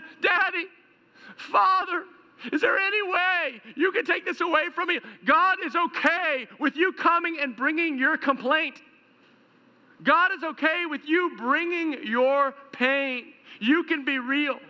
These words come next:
Some years ago, when I was a college pastor serving in a church in Texas, an organization came out and they decided to just malign me, that, to defame me. They wrote a paper and distributed it to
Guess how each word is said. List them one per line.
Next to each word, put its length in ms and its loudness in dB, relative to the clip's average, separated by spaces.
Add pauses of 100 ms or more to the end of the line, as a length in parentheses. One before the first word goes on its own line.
(2000)
Some 260 -2
years 220 -2
ago, 220 -2
when 100 -2
I 60 0
was 100 -6
a 60 -8
college 420 -2
pastor 320 -4
serving 280 -4
in 60 -6
a 60 -4
church 300 -4
in 100 -10
Texas, 840 -8 (580)
an 140 0
organization 800 0
came 280 0
out 140 2
and 80 -12
they 60 -4
decided 580 -2
to 80 -14
just 260 -8
malign 600 0
me, 140 -8
that, 200 -6
to 120 -4
defame 640 -4
me. 180 -6 (240)
They 140 0
wrote 300 2
a 60 0
paper 420 -2
and 80 -6
distributed 500 -6
it 60 -20
to 120 -4